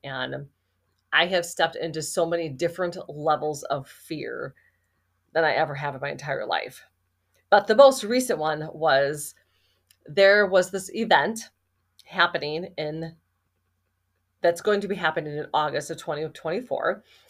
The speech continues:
It's called the Powerhouse Women Event. I've been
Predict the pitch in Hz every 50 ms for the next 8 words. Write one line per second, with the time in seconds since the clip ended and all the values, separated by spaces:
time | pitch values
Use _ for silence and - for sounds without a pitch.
0 | - _ _ - 160 160 - - - - 156 156 151 156 156 165 160 160 160 160
1 | - - 165 156 160 156 143 160 151 151 151 - - - - _ _ - 151 170
2 | 160 151 139 143 135 - - - - - - _ _ _ _ _ _ _ _ _
3 | _ _ _ _ _ _ _ _ _ _ 175 180 175 165 196 185 185 185 190